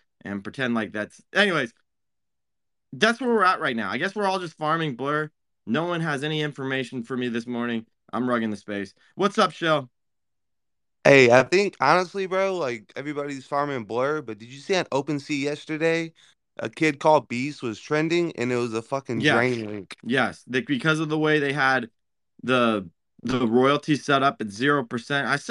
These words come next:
Speaker 1: I mentioned yesterday, Shell, no one knew what the fuck I was talking about, so I would just shut the fuck up and was coloring. But, yeah, they, because of the zero percent, people were wash trading it and getting fake-ass collections to the fucking top of the leaderboards.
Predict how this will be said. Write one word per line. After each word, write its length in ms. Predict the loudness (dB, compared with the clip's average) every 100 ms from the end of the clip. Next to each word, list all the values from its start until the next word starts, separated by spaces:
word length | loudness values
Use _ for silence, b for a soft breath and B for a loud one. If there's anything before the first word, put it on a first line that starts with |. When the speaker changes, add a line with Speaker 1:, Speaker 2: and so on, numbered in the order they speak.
| 0
Speaker 1:
I 80 |
mentioned 360 | 2 2 0 0
yesterday, 480 | 0 0 -2 -2 -4 -14 -20
Shell, 280 | -2 0 2
no 220 | 0 0
one 220 | 2 2
knew 180 | 0 0
what 160 | 0 -2
the 80 |
fuck 280 | -6 -6 -4
I 60 | -4
was 140 | -6
talking 260 | -4 -4 -2
about, 120 | -6
so 80 | -6
I 60 | -6
would 100 | -8
just 160 | -12
shut 260 | -10 -10 -10
the 60 |
fuck 280 | -12 -12 -10
up 300 | -10 -10 -12 _ _ _ -14
and 160 | -10
was 140 | -10 -8
coloring. 500 | -8 -8 -8 -10 -14 b b
But, 280 | 2 2 0 _ _ _ _ _ _ -2
yeah, 260 | 2 2
they, 280 | 2 0 -2
because 500 | -4 -10 -6 -2 0
of 60 | 0
the 80 |
zero 280 | 0 2 2
percent, 460 | 0 -4 -2 -2 -4
people 220 | -8 -4
were 120 | -2
wash 320 | -2 0 -2 -2
trading 400 | -4 -2 0 0
it 160 | -4 -10 _ _ -4
and 120 | 0
getting 300 | 2 0 -2
fake-ass 580 | -2 -2 0 2 2 0
collections 440 | -2 -2 -2 -6
to 100 | -8
the 80 | -10
fucking 400 | -8 -8 -8 -8
top 320 | -6 -6 -6
of 60 | -8
the 100 | -6
leaderboards. 800 | -4 -2 -2 -4 -4 -6 -8